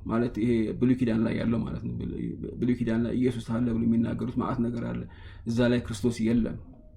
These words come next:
አዲስ ኪዳን ውስጥ ብቻ ነው ክርስቶስ ያለው። እና ብዙ ነገሮችን በዕብራይስጥ ሳነበው በጣም፣ በጣም፣ በጣም፣ በጣም ነው የደነገጥኩት። በጣም ብዙ ነገሮች ታይ-፣ ተከፈቱ። አይኔ፣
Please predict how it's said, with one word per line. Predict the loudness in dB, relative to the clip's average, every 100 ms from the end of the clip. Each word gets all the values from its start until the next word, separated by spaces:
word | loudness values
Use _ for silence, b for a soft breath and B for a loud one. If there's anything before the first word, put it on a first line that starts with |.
| -20 -20 B B B B
አዲስ | -4 -2 0
ኪዳን | 2 2
ውስጥ | 0
ብቻ | -4 0 2
ነው | 2
ክርስቶስ | -2 -4 -4
ያለው። | -4 -6 -6 -12 -16 -20 -18 0
እና | 2 2 -2 B B B -2
ብዙ | 4 6
ነገሮችን | 6 6 6 4 2 2 2 -4
በዕብራይስጥ | -4 -2 0 2 0 -2 -4
ሳነበው | 0 2 2 0 0 0 -6 -20 -20 -18 -12 -4
በጣም፣ | -4 -2 0 4
በጣም፣ | 4 2 2
በጣም፣ | 2 2 2
በጣም | 2 2 2
ነው | 2
የደነገጥኩት። | 0 -4 -4 -8 -10 -12 -12 -16 -12
በጣም | -8 -2 0
ብዙ | 2 4
ነገሮች | 4 4 0 -2
ታይ-፣ | -2 -2 -2 -8
ተከፈቱ። | -6 -4 -4 -4 -4
አይኔ፣ | -2 0